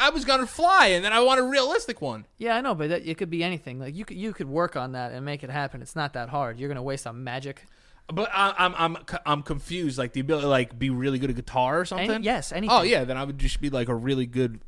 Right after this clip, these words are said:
Speaker 1: uh,
Speaker 2: Guitar player?
Speaker 1: Yeah, or, or, or pianist. Pianist.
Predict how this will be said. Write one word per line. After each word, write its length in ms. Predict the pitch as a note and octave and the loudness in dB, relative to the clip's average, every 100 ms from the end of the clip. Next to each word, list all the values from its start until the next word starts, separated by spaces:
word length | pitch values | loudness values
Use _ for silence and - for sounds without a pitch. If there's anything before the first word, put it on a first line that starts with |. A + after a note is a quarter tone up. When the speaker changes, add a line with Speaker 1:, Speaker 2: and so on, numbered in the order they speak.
| A2+ | -6
Speaker 1:
uh, 380 | G#2+ G#2 - - - - - - | -4 -4 -8 -12 -14 -16 -20 -18
Speaker 2:
Guitar 280 | D#3 C#3+ C3 | -10 -10 -8
player? 280 | D3 D#3 F3+ | -10 -12 -10
Speaker 1:
Yeah, 240 | A#2 G#2+ A2+ - | -8 -8 -10 -12
or, 100 | A#2 G#2+ _ - - _ _ _ _ | -12 -12 _ -20 -20 _ _ _ _
or, 160 | B2 A2+ | -4 -2
or 320 | A#2 G#2+ G2 - _ | -2 -4 -6 -16 _
pianist. 520 | - G#2 F#2+ - - - _ _ | -12 -10 -10 -12 -14 -16 _ _
Pianist. 400 | - - B2 - | -14 -12 -12 -16